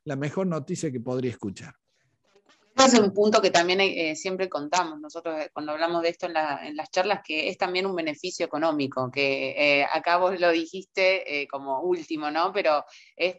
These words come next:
Speaker 2: a veces por el lado, eh, en las empresas a través del cual, eh, se implementan este tipo de programas, eh, por algún beneficio económico, ¿no? Em,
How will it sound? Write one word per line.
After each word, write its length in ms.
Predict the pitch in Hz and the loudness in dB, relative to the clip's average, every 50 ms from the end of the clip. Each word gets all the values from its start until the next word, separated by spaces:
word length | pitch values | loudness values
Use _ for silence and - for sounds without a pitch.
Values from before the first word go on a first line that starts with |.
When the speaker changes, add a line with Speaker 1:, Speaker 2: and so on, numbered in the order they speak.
| _ - | _ -2
Speaker 2:
a 120 | 175 165 | -2 -2
veces 300 | 165 180 185 - 202 196 | 0 -2 -4 -8 -12 -10
por 160 | - 190 160 | -10 -10 -8
el 140 | 156 156 160 | -8 -4 -2
lado, 340 | 160 160 165 175 175 175 170 | 0 2 2 2 2 2 0
eh, 580 | 170 170 - 156 147 143 143 143 139 139 160 | -2 -2 -6 -8 -6 -6 -6 -6 -6 -6 -6
en 100 | 156 151 | -6 -4
las 160 | 143 151 - 156 | -6 -6 -6 -10
empresas 600 | 151 151 - 165 165 170 - 180 175 175 - - | -12 -10 -6 -4 -6 -4 -2 -4 -4 -4 -6 -8
a 140 | - - 147 - | -8 -10 -6 -4
través 200 | 151 151 151 156 | -4 -4 -4 -4
del 180 | 165 156 156 | -8 -10 -6
cual, 420 | - 170 160 156 165 165 - - _ _ | -2 0 0 0 0 -4 -8 -12 _ _
eh, 600 | 147 135 135 131 131 127 123 123 120 123 123 123 _ | -10 -8 -8 -6 -6 -6 -8 -10 -10 -14 -16 -20 _
se 200 | - - - 165 | -12 -4 -4 -4
implementan 960 | 165 160 160 160 160 156 160 165 165 165 165 170 165 170 170 165 170 170 - | -4 -2 -2 -2 -2 0 2 0 0 0 -4 -2 0 0 0 0 -2 -8 -12
este 240 | - 151 - 156 147 | -14 -12 -10 -10 -8
tipo 240 | 147 147 147 - 156 | -8 -8 -8 -6 -8
de 80 | 151 | -8
programas, 800 | 143 - 139 135 139 151 151 147 143 131 131 131 120 - - _ _ _ | -8 -8 -8 -4 -2 0 2 2 0 0 -4 -10 -14 -16 -20 _ _ _
eh, 600 | - 139 135 131 127 127 127 123 123 120 123 127 - - _ _ | -8 -6 -6 -6 -6 -6 -8 -10 -10 -12 -14 -16 -18 -20 _ _
por 160 | 143 139 143 | -4 -2 -2
algún 240 | 135 135 143 143 143 | -2 -2 -4 -6 -8
beneficio 380 | 143 147 135 - - - 143 | -8 -8 -10 -12 -12 -12 -8
económico, 520 | 139 143 139 139 139 131 127 123 - 123 123 | -6 -4 -4 -4 -6 -8 -8 -10 -12 -12 -6
¿no? 260 | 139 151 165 - - - _ - - - _ _ _ - | -4 -4 -4 -4 -6 -14 _ -20 -20 -20 _ _ _ -6
Em, 640 | 139 139 139 139 135 139 135 131 127 123 127 127 | -4 -2 -2 -2 -4 -6 -6 -8 -8 -10 -10 -10